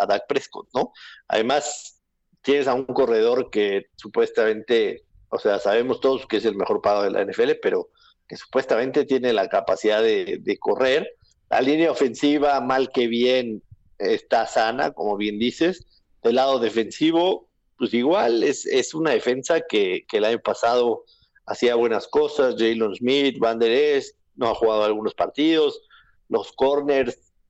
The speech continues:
mal que bien, una defensiva que en teoría debería de, de mantenerse en el partido.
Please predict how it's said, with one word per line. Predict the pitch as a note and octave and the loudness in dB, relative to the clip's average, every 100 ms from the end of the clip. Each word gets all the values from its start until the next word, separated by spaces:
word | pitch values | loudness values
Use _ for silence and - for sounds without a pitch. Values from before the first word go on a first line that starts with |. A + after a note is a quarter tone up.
| _ _ | _ _
mal | D3 F3+ F#3 | -2 -2 0
que | F#3 | 0
bien, | D#3+ E3 G3 G#3+ F3 - _ _ | 2 2 2 -2 -6 -8 _ _
una | E3+ D3+ | -6 0
defensiva | E3+ A2+ G#2+ G#2+ D3+ D3 D#3 | 0 0 -6 -2 0 0 -4
que | - | -4
en | G2+ G2 | -6 -2
teoría | G#2 G#2 A#2+ C3 B2 - _ _ _ _ _ | 0 2 2 2 0 -4 _ _ _ _ _
debería | A2+ G#2+ A2 B2+ | 0 2 2 2
de, | B2+ A#2 G2 | 2 2 0
de | G2+ G#2+ | 0 -2
mantenerse | A2 G#2+ A#2 A#2 C3 | -2 -4 -6 -6 -4
en | C3+ | -4
el | A2 | -2
partido. | G2+ - D3+ A#2+ | -4 0 0 0